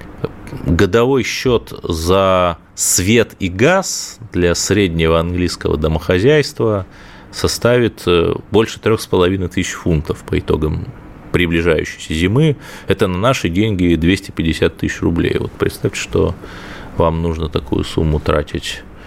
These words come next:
э, на восемьдесят процентов больше, чем, э, было раньше.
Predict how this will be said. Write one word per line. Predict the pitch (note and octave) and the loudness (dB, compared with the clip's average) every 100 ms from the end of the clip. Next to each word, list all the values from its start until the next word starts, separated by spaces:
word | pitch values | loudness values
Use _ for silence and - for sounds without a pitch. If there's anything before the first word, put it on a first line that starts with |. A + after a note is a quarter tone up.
| - - - - - | -20 -18 -18 -14 -6
э, | - - - F#2 - - | -4 -2 -2 -2 -2 0
на | F2 F2+ | 2 4
восемьдесят | A#2+ C3 C3+ - | 2 2 -2 -2
процентов | G#2 - A2+ F2 D#2 | -4 -2 -2 -2 0
больше, | F#2 A#2 - F#2+ F2+ F2 - | 2 2 2 0 2 2 0
чем, | - F#2 F2 E2+ D#2 - - - - - | 0 0 2 -2 -4 -10 -20 -20 -16 -8
э, | E2+ E2 | -4 -2
было | E2+ F2 F2 | 2 4 4
раньше. | F2 D#2+ D2+ - - | 4 0 -4 -12 -14